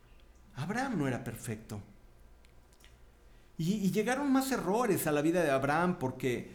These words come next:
eh, de repente le pregunta a Dios que si el hijo de su siervo sería su desen-, descendencia, del hijo de su mayordomo sería su descendencia, o aún más, atendió a la voz de su esposa para tener hijo con Agar.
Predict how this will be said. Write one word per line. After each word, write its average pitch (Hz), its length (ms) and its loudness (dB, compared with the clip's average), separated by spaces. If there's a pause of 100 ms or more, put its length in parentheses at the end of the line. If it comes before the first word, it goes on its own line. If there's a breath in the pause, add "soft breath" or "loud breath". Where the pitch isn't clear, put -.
(180 loud breath)
eh, 151 380 -2
de 156 100 2
repente 185 380 0
le 180 80 4
pregunta 175 420 0
a 156 40 0
Dios 190 340 2
que 170 160 -2
si - 140 0
el 147 100 2
hijo 185 240 -2
de 156 120 -2
su 143 140 -6
siervo 160 480 0
sería 147 480 -2
su 135 180 -4
desen-, 113 260 -6
descendencia, 123 760 -4
del 107 200 -6
hijo 151 160 -6
de 147 80 -6
su 135 60 -8
mayordomo 120 560 -4
sería 117 260 -6
su 117 120 -8
descendencia, 113 600 -4 (380 loud breath)
o 135 120 2
aún 170 200 4
más, 185 320 2
atendió 135 340 0
a - 20 2
la 196 100 2
voz 180 160 0
de 180 100 -2
su 135 120 -6
esposa 139 640 -6 (340 loud breath)
para 123 240 -4
tener 131 260 -4
hijo 165 260 -10
con 117 180 -10
Agar. 165 520 -8